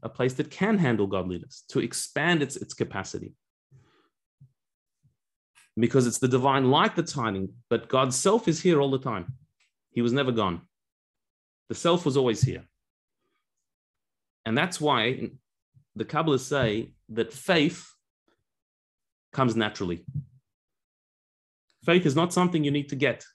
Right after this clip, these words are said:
Faith is something you have because God is totally here. His presence, his essence is totally here. His light is not here, so we can't see him, but his self is here, so we can sense him,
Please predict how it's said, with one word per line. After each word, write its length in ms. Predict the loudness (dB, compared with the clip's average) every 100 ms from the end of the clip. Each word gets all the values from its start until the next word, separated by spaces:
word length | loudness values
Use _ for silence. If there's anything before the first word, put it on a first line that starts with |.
| _
Faith 200 | -2 0
is 80 | 0
something 280 | -2 -2 0
you 100 | 0
have 260 | 0 -4 -8 -12 -6 -2
because 300 | 2 2 4
God 240 | 4 4
is 120 | 2
totally 360 | 2 0 2 0
here. 280 | 0 -2 -6 _ _ _ _ _ _ _ -4
His 160 | -2
presence, 560 | -2 -4 4 4 4 2
his 160 | 0 0
essence 460 | 0 0 -2 -6 -8
is 80 | -8
totally 360 | -2 0 0 0
here. 240 | -4 -6 _ _ -20 -8 0
His 200 | 4 6
light 360 | 6 6 4
is 100 | 2
not 180 | 2 0
here, 140 | -2
so 120 | -2 -2
we 80 |
can't 240 | 0 -2 -2
see 200 | -2 -2
him, 280 | -2 -6 -14 _ _ _ _ _ _ _
but 100 | 0
his 200 | 2 2
self 320 | 2 2 4 0
is 140 | 0
here, 300 | 0 0 -2
so 220 | -4 -2
we 160 | -2 -2
can 220 | -4 -8
sense 440 | -8 -4 -4 -4
him, 160 | -8 -10